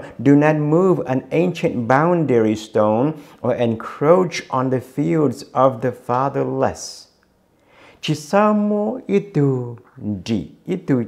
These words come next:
chạy, ít tu bằng, ít cho bao giờ cứ là mô ô tu đi, thế hắn đã giang tờ, thu tờ. Là chỉ cho lên mông nặng lô đi, hả nè? Là chỉ cho lên mông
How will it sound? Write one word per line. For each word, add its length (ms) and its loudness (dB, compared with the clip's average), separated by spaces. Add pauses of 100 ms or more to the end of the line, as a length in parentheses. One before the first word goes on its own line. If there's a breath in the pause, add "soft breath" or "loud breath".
(160)
chạy, 280 -2
ít 80 -4
tu 160 0 (180)
bằng, 260 2
ít 180 -6
cho 160 2
bao 120 2
giờ 420 2
cứ 80 -2
là 120 4
mô 260 4
ô 60 4
tu 160 -2 (120)
đi, 220 -2
thế 120 6
hắn 220 -2
đã 180 4 (440)
giang 280 0 (140)
tờ, 80 -2 (400)
thu 100 -4 (220)
tờ. 120 -4 (640 soft breath)
Là 160 6
chỉ 200 0
cho 140 0
lên 180 6
mông 160 4 (380 loud breath)
nặng 440 2
lô 80 8
đi, 400 0 (180)
hả 60 -2
nè? 220 2 (360 soft breath)
Là 120 2
chỉ 100 -6
cho 140 2
lên 140 6
mông 160 -2